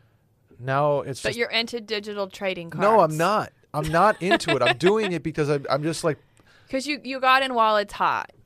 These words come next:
Speaker 2: right?
Speaker 1: Yeah, I,
Speaker 2: So to
Speaker 1: I,
Speaker 2: speak.
Speaker 1: I got in early enough on this one that I'm gonna do a transaction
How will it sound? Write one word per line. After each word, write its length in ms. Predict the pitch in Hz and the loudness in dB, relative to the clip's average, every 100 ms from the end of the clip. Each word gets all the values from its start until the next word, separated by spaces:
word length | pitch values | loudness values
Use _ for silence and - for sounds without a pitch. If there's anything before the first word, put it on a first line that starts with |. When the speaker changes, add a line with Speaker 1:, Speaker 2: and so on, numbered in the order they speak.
| _ - | _ -2
Speaker 2:
right? 180 | 190 147 | 0 0
Speaker 1:
Yeah, 100 | - | -2
I, 160 | - 143 | -4 0
Speaker 2:
So 120 | 202 | 0
to 60 | 175 | 2
Speaker 1:
I, 120 | 165 | 0
Speaker 2:
speak. 180 | 143 156 | 0 0
Speaker 1:
I 60 | |
got 200 | 156 185 | 4 2
in 200 | 185 175 | 2 -2
early 300 | 170 170 165 | 0 2 2
enough 300 | 151 139 127 135 | 0 -2 -4 -4
on 100 | 127 | -4
this 180 | 127 131 | -6 -6
one 180 | 127 | -6
that 100 | 120 | -4
I'm 80 | 123 | -4
gonna 160 | 131 127 | -4 -6
do 180 | 117 127 | -2 -2
a 60 | 117 | -2
transaction 960 | - 139 139 139 127 131 - 127 120 | -2 -4 -2 0 0 0 -6 -10 -12